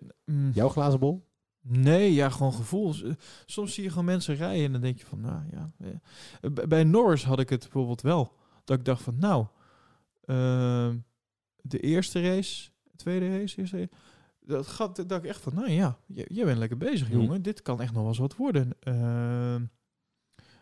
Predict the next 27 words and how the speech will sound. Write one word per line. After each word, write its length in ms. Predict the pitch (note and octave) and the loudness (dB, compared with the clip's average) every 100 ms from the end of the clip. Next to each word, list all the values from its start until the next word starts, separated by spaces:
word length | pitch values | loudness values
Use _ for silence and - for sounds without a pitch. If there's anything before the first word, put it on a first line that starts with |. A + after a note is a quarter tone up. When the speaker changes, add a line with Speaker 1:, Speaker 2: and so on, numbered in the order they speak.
| _ | _
Speaker 1:
nu 340 | C3 B2+ C3+ B2 | 0 4 6 6
helaas 360 | B2 A#2+ B2 | 4 2 2
uitgevallen, 560 | G2+ C3+ - D#3+ F#3 G3 | 0 -2 -2 -2 0 0
dus 160 | B2 | -2
we 80 | - | -2
moeten, 240 | A#2 A#2 - | -4 -4 -4
nee, 180 | A2 | -2
we, 80 | B2 | -2
eh, 220 | C3 C3 A#2 | -2 -2 -2
we 80 | |
zitten 220 | A2+ B2+ C3 | -2 0 0
nog 120 | A#2 | 0
vroeg 120 | C#3 | 0
in 60 | C#3 | 0
het 80 | C#3 | -2
seizoen. 320 | D3 C3 C#3+ | 0 0 0
We 60 | |
moeten 200 | C#3+ C#3 | -2 -2
nog 140 | C#3 C#3 | -4 -2
kijken 260 | B2+ C3 | -2 0
wat 100 | C3 | 0
het 140 | C3+ C3 | 0 -2
gaat 220 | - C3+ | -4 0
doen. 240 | A2 C#3+ - - - | 2 0 -4 -16 -4
Speaker 2:
Mhm. 320 | A#2+ A2+ A#2 G3 | 0 2 2 0
Speaker 1:
Maar, 320 | - C3+ C3 - | 0 0 0 -2
ehm, 480 | C3+ B2+ B2 B2 | -4 -2 -2 -2